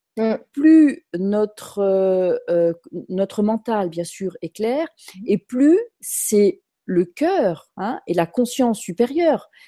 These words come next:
Speaker 2: qui, euh, qui prennent le relais, euh, au mental, aux peurs, et cetera. Donc, euh, et c-, c'est ce que nous faisons ensemble, hein, parce
Speaker 1: Après,
Speaker 2: que
Speaker 1: après, ce que je voulais dire, c'est imaginer, en fait, quand on retrouve nos aptitudes, parce qu'on a tous ces aptitudes-là. C'est vrai qu'il y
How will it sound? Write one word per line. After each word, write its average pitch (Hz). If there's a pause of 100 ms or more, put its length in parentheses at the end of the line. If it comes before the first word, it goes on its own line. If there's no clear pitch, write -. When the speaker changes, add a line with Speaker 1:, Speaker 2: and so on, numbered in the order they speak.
(180)
Speaker 2:
qui, 202
euh, 160
qui 165
prennent 196
le 190
relais, 226
euh, 165
au 175
mental, 214
aux 156
peurs, 233
et 175
cetera. 180 (440)
Donc, 214
euh, 208
et 208
c-, -
c'est 285
ce -
que -
nous 233
faisons 220
ensemble, 160 (100)
hein, 208 (120)
parce 185
Speaker 1:
Après, 311
Speaker 2:
que 170 (480)
Speaker 1:
après, 214
ce 285
que -
je 220
voulais 220
dire, 285
c'est -
imaginer, 247 (360)
en 196
fait, 269
quand 214
on 214
retrouve 302
nos 233
aptitudes, 233 (640)
parce -
qu'on 202
a 190
tous 359 (300)
ces 226
aptitudes-là. 220
C'est 196
vrai 240
qu'il 254
y -